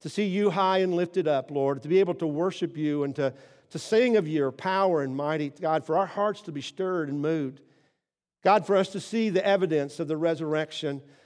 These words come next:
your word that is so clear, to take that as by faith, but also to understand that no one's ever been able to refute the truth that Jesus returned to life. And if that is true, and we believe it is,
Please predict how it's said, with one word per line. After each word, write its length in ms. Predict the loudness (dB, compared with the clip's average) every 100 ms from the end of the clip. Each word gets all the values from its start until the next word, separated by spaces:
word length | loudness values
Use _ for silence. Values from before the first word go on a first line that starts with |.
| _ -6
your 240 | 2 4
word 440 | 6 6 6 4
that 100 | 2
is 100 | 0
so 240 | -2 -2 -2
clear, 320 | -2 0 0
to 80 | -2
take 240 | -2 -2
that 140 | 0 0
as 120 | 0
by 220 | -2 -2
faith, 380 | 0 0 0 0
but 80 | -2
also 500 | -2 0 2 2 0 -12 -20 _ _
to 100 | -2
understand 640 | 0 2 0 2 2 4 2
that 120 | 2
no 200 | 2 4
one's 300 | 4 2 0
ever 200 | 0 2
been 140 | 0
able 220 | 0 0
to 120 | -2 -4
refute 440 | -4 -4 -6 -6
the 80 | -10
truth 560 | -6 -4 -4 -8 -20 _ _ _ _ _ _ _ _
that 120 | -8
Jesus 520 | -4 -4 -4 -6 -8
returned 380 | -10 -6 -4 -4
to 100 | -4
life. 400 | -2 0 -2 -2
And 100 | -4
if 120 | -2
that 200 | 0 0
is 140 | -2 -10
true, 420 | -4 -2 0 0
and 100 | -2
we 100 | -4
believe 280 | -2 -2 -2
it 80 | -2
is, 400 | -2 -4 -10